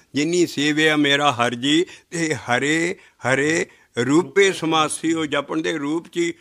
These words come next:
ਸਮਾ ਜਾਂਦੇ ਹੈ। ਇਸ ਕਰਕੇ ਦੇਹ ਦਾ ਪੁਆੜਾ ਖਤਮ ਹੈ। "ਦੇਹੀ ਕਾਚੀ ਕਾਗਜ਼ ਮਿਕਦਾਰਾ", ਸਾਡਾ ਜਿਹੜਾ ਸਤਿਗੁਰੂ ਹੈ,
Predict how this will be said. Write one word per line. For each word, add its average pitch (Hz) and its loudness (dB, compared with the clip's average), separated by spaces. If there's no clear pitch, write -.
ਸਮਾ 147 0
ਜਾਂਦੇ 151 -4
ਹੈ। 139 -4
ਇਸ 139 -8
ਕਰਕੇ 156 -6
ਦੇਹ 151 0
ਦਾ 180 2
ਪੁਆੜਾ 165 0
ਖਤਮ 180 -2
ਹੈ। 156 -2
"ਦੇਹੀ 147 -2
ਕਾਚੀ 170 -4
ਕਾਗਜ਼ 170 -2
ਮਿਕਦਾਰਾ", 151 0
ਸਾਡਾ 165 0
ਜਿਹੜਾ 156 -2
ਸਤਿਗੁਰੂ 170 -4
ਹੈ, 175 -2